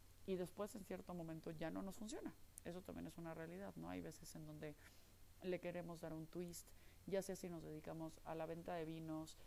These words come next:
a, mm, una cuestión de ingeniería en cuanto a producir en plantas, o si estamos vendiendo cursos de desarrollo personal. Van habiendo diferentes momentos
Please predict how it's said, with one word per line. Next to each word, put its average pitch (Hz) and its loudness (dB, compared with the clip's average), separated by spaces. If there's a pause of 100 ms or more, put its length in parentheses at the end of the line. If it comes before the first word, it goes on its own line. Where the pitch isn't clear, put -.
(260)
a, 156 6
mm, 143 2 (640)
una 170 2
cuestión 160 0
de 160 2
ingeniería 151 2
en 147 0
cuanto 156 -2
a 156 -4
producir 147 -2
en 147 0 (100)
plantas, 143 0 (360)
o 151 8 (140)
si 147 2
estamos 147 2
vendiendo 147 2 (420)
cursos 151 2
de 147 4
desarrollo 147 2
personal. 147 -2 (680)
Van 220 8
habiendo 233 2
diferentes 180 -2
momentos 170 -2